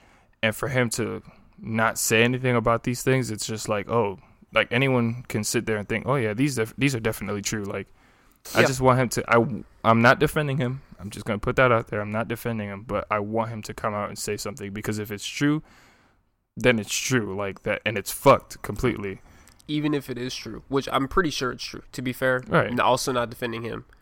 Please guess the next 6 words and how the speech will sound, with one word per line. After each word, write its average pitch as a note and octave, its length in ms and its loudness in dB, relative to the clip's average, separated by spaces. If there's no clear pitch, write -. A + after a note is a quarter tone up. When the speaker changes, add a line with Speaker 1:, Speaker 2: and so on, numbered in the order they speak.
Speaker 1:
Yeah. - 120 -4
Speaker 2:
But B2+ 340 2
in A#2+ 100 0
all C#3 140 4
reality, A2 600 -2
like, - 240 -10